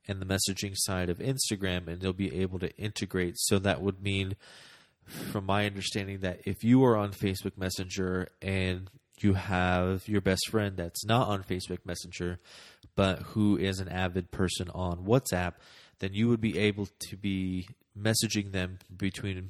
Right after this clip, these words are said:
Instagram and WhatsApp, or Instagram and, and, uh, Facebook, and they'll, you'll be able to go through all three ways, which I don't really care for. I feel like I don't really use Facebook as much as I used to.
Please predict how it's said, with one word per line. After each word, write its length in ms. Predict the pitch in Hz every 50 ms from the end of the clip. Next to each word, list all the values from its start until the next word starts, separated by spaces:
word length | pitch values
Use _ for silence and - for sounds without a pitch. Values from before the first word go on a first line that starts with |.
| -
Instagram 720 | - 101 95 - - 104 92 98 92 90 87 85 85 90 - _ _ - - _ _ _ -
and 100 | 92 92
WhatsApp, 520 | 92 92 95 92 - - 85 85 90 98 - - -
or 140 | - -
Instagram 600 | - 104 101 98 - - 92 87 95 90 87 87 87
and, 80 | 82
and, 200 | - 90 98 95 - -
uh, 420 | - 98 92 90 87 87 - - - - - - 107 - _ _ _ _ _ - -
Facebook, 480 | 107 104 - - - 90 87 85 -
and 220 | 92 87 87 90 92
they'll, 180 | 92 98 90
you'll 220 | - 95 101 101 95
be 160 | 101 110 104
able 120 | 104 101
to 60 | 101 98
go 160 | 104 101 98
through 400 | 95 - - 104 101 98 95 80
all 320 | 82 90 92 95 92 90 - - - - - - _ -
three 320 | - - 113 110 113 110
ways, 340 | 104 98 101 101 98 95 - - -
which 200 | 101 98 - - - -
I 120 | - 117
don't 180 | 131 143 131 98
really 240 | 98 117 113 113 107
care 380 | - - - - 131 143 147
for. 360 | 143 - 147 143 143 147 143 - - - - - - - - - _ -
I 100 | 98 101 - -
feel 160 | 127 120 113
like 220 | 117 113 107 - -
I 80 | 101
don't 160 | 107 113 -
really 160 | - 104 101 101
use 220 | 110 120 117 - -
Facebook 400 | 117 117 107 - - 113 - 113
as 120 | 107 104
much 280 | 107 107 104 - - - -
as 160 | 101 95 90
I 100 | 90 85 -
used 300 | - 127 147 147 - - -
to. 240 | 127 123 123 123